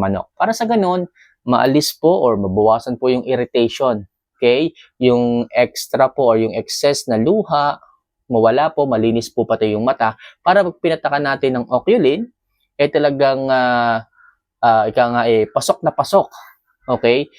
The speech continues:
sa kanilang, ah, sistema. Alright? So ito po ay oil-based, mga kamanok. Hindi po to water-based. Oil-based po ito, kaya po maganda ang oil-based. Nagtatagal po sa mata ng ating mga manok. Hindi po kagaya ng mga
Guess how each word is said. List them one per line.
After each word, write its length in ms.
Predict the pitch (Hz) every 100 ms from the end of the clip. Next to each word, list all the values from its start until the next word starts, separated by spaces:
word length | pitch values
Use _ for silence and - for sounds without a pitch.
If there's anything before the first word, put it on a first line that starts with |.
| - -
sa 160 | -
kanilang, 480 | 135 131 123 117 113
ah, 80 | 110
sistema. 640 | - 131 - 104 98 98 95 - - _ - _ -
Alright? 400 | 113 117 165 - - -
So 80 | 220
ito 240 | 247 262
po 160 | 240 233
ay 160 | 214 -
oil-based, 640 | 165 165 143 110 120 -
mga 240 | 123 113
kamanok. 320 | 113 110 98 113
Hindi 160 | 120
po 160 | 135 165
to 160 | 175
water-based. 720 | 160 156 156 147 135 180 196 - -
Oil-based 640 | - 147 160 156 165 160 -
po 160 | 165
ito, 320 | 165 156 139 160
kaya 240 | 131 131 127
po 160 | 135 131
maganda 480 | 131 127 135 131 127
ang 160 | 127
oil-based. 560 | 214 247 160 143 233 - - - _
Nagtatagal 800 | 170 165 165 165 - 156 156 151 -
po 240 | 127 120
sa 240 | - - 143
mata 320 | 139 131 117
ng 160 | 117 -
ating 400 | 110 - 110 104
mga 200 | 98 98
manok. 400 | 95 107 98 -
Hindi 240 | 127 120
po 160 | 120 120 123
kagaya 240 | 120 120
ng 80 | 120
mga 240 | 117 113